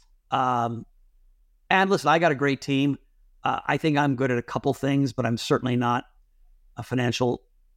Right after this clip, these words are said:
engineer or plumber, as I call 'em. They think it's a derogatory term, but I actually think it's a perfect term. Like, crypto is gonna rebuild the plumbing of financial markets. And, and quite frankly, you need a regulatory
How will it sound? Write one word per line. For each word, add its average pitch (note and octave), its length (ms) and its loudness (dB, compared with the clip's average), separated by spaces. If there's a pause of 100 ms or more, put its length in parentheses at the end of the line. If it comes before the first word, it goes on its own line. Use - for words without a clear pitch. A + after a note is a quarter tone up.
(260)
engineer A#2+ 580 2
or A2+ 220 -4
plumber, B2+ 500 -2 (180)
as A#2+ 140 -2
I D3 120 2
call B2+ 280 0
'em. B2+ 120 -4 (460)
They D3 100 0
think F#3 160 4
it's - 120 0
a C#3+ 60 -2
derogatory B2+ 600 0
term, C#3+ 240 0
but B2+ 100 0
I C3+ 60 4
actually C#3 180 0
think C#3 100 -2
it's A#2+ 80 -4
a B2 60 -4
perfect C3 420 -6
term. C#3+ 320 -2 (440)
Like, C#3+ 240 0 (280)
crypto F#3+ 440 2
is D3+ 360 -2 (200)
gonna D3 180 2
rebuild C3+ 600 2
the B2 60 0
plumbing C#3+ 500 0
of B2 120 -10
financial C#3 400 -4
markets. C3+ 540 -2 (180)
And, D#3+ 180 2 (200)
and D3+ 160 -2
quite D#3+ 180 0
frankly, F3 320 -4
you D3+ 100 2
need D3 140 0
a C3+ 60 0
regulatory D#3+ 580 2